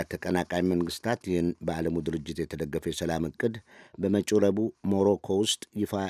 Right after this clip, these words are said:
በይፋ ይፈርማሉ ተብሎ ይጠበቃል። የዩናይትድ ስቴትስ ፕሬዝደንት ባራክ ኦባማ ፓሪስ ላይ የተደረሰውን የአየር ንብረት ለውጥ ስምምነት ዓለምን መቀየር የሚችል ተግባር ሲሉ አወድሰዋል።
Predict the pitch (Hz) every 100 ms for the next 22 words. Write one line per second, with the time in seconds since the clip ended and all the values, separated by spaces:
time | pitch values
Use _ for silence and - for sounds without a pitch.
0 | - _ _ - 87 98 95 104 90 101
1 | 87 82 78 73 - 69 80 92 - -
2 | - 76 78 - - 123 - _ _ _
3 | _ _ _ _ _ _ - _ - -
4 | - _ _ _ _ - 113 113 113 107
5 | 101 - 101 - 107 92 101 87 98 98
6 | 85 95 101 104 127 - - 101 104 -
7 | 104 101 98 - 90 90 90 85 87 87
8 | 85 87 82 82 82 76 90 85 - 87
9 | 80 85 107 - - 90 90 92 98 107
10 | 90 90 - 87 87 85 85 82 - -
11 | 80 71 73 - 87 92 90 87 85 76
12 | - 82 71